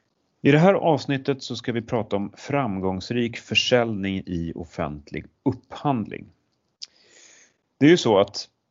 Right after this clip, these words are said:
att behärska hantverket bakom ett vinnande anbud i en offentlig upphandling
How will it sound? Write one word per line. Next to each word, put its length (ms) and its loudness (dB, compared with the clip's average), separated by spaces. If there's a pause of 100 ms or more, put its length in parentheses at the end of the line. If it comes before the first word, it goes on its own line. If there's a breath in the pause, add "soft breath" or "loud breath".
att 180 2
behärska 720 -2
hantverket 880 -2
bakom 360 -4
ett 80 -10
vinnande 460 -4
anbud 640 -6
i 340 -8
en 80 -6
offentlig 480 -10
upphandling 720 -10